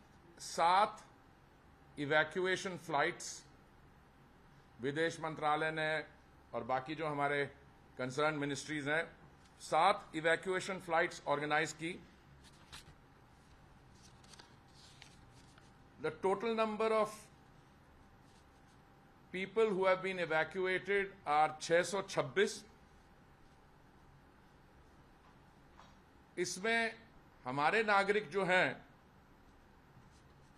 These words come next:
जिनको हमने evacuate किया है, वो दो सौ अट्ठाईस हैं। इसमें हमारा जो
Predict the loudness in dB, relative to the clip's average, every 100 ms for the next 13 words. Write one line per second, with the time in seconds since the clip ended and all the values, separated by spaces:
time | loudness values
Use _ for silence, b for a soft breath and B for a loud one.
0 | -20 -20 -20 -20 -20 -20 -20 -20 -20 -20
1 | -20 -20 -20 -20 -20 -16 -6 -4 -2 2
2 | 2 2 0 0 0 0 0 -2 -2 2
3 | 4 6 4 2 -2 0 0 0 0 0
4 | 0 -6 -16 -20 -20 -20 -6 -4 2 4
5 | 4 2 2 2 0 -12 -20 -20 -20 -20
6 | -20 -20 -20 -18 -6 -6 -4 0 2 2
7 | 0 -14 -20 -20 -20 -20 -20 -18 -10 -2
8 | 2 4 2 2